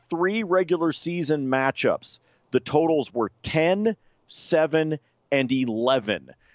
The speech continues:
So if you take the total of seven matchups that have taken place, uh,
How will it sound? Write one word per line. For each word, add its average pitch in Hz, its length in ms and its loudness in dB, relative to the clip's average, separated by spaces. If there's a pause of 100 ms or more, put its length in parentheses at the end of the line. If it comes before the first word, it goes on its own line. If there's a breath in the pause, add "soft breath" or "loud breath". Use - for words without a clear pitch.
So 131 480 2
if 127 240 -4
you 180 180 -6
take 165 340 -2
the 127 260 -6
total 180 580 0
of 123 160 -2
seven 170 640 0
matchups 123 580 -2
that 113 140 0
have 110 160 -4
taken 123 340 -2
place, 110 580 -2 (120)
uh, 101 360 4